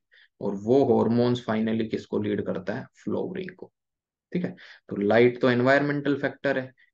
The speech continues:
इस environmental factor ने particular hormone plant के अंदर induce करा दिया, उसका amount बढ़वा दिया, और उस hormone ने finally कौन सा process चालू कराया? फ्लावरिंग चालू कराया। और फ्लावरिंग का चालू होना मतलब कौन से phase का चालू होना है? Reproductive phase का चालू होना है,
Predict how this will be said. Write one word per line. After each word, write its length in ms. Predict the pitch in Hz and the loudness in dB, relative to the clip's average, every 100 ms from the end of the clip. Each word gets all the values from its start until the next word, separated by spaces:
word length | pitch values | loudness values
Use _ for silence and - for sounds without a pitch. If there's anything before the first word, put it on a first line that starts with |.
| _ | _
इस 160 | 123 123 | -2 0
environmental 720 | 127 123 120 123 127 127 123 | 2 4 2 2 0 0 0
factor 320 | 120 - 120 | -2 -2 -2
ने 140 | 120 | -2
particular 580 | 123 120 - 120 120 120 | -2 -2 -2 -2 0 0
hormone 540 | 110 107 104 110 117 113 | -2 -4 -2 -4 -4 -4
plant 300 | 110 110 110 | -4 -4 -4
के 120 | 113 | -4
अंदर 340 | 110 135 180 180 _ - - | -2 -2 -2 -6 _ -20 -10
induce 360 | 113 113 135 139 | -4 0 0 0
करा 220 | 143 139 | 0 0
दिया, 320 | 139 139 127 - | 0 -4 -8 -16
उसका 220 | 90 - 104 | -16 -10 -6
amount 300 | 110 139 131 | -4 -2 2
बढ़वा 280 | 117 117 | 2 4
दिया, 260 | 120 123 127 - - _ | 2 0 -4 -10 -20 _
और 160 | - 107 | -8 -4
उस 160 | 143 117 | -2 0
hormone 380 | 107 113 117 117 | 0 0 -2 -2
ने 100 | 117 | -2
finally 500 | 113 107 107 107 110 | -4 -4 -4 -4 -4
कौन 180 | 110 | -6
सा 100 | 110 | -6
process 360 | 107 110 107 - | -6 -4 -2 -2
चालू 260 | 104 104 101 | -2 -2 -2
कराया? 320 | 104 104 143 - | -2 -2 -6 -8
फ्लावरिंग 420 | 113 101 90 92 - | -4 -2 -2 -4 -6
चालू 260 | 92 90 | -8 -8
कराया। 320 | - - - - _ _ - | -10 -12 -14 -18 _ _ -18
और 60 | 95 | -6
फ्लावरिंग 440 | 110 113 117 120 | 2 4 4 4
का 60 | 117 | 2
चालू 360 | 117 110 113 | 2 0 0
होना 200 | 110 107 110 | 0 -2 -2
मतलब 300 | 110 110 107 | -2 -4 -4
कौन 160 | 107 | -4
से 120 | 107 | -6
phase 260 | 101 104 104 | -2 -2 -2
का 100 | 110 | -4
चालू 300 | 104 104 107 | -2 -4 -2
होना 220 | 101 104 | -2 -4
है? 160 | 127 - 120 | -6 -10 -12
Reproductive 600 | 104 107 95 92 98 92 | -10 -6 -6 -8 -8 -8
phase 240 | 95 92 | -8 -10
का 120 | - - | -10 -12
चालू 340 | - 90 - | -10 -10 -10
होना 220 | - | -12
है, 60 | - | -14